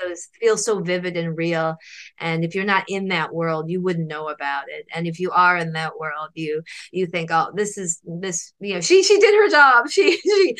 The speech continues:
she looked into the matter." Though I do also ha-, always have an expert fact checker, um, based on, like, I had a dancer read this, a dancer who also is a dance teacher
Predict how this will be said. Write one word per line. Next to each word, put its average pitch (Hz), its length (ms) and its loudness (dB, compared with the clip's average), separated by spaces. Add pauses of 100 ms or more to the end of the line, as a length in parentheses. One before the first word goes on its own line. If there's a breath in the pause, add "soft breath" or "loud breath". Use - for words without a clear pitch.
(220 loud breath)
she 349 220 2
looked - 240 0
into 269 260 -2
the 226 120 0
matter." 170 360 -2 (200 loud breath)
Though 285 120 8
I 285 100 8
do 320 200 6
also 254 420 6
ha-, 202 240 2
always 208 260 2
have 208 160 2
an 180 200 0
expert 180 540 -4
fact 160 340 -4
checker, 151 760 -10
um, 151 560 -6 (140)
based 175 360 -6
on, 156 200 -2
like, 156 160 -8
I 170 60 -2
had 185 200 -2
a 175 60 -2
dancer 156 760 -8 (360 soft breath)
read 160 320 -6
this, 147 380 -8
a 165 60 -8
dancer 180 420 -4
who 170 100 -2
also 160 380 -2
is 151 140 -8
a 151 40 -8
dance 156 340 -8
teacher 165 380 -8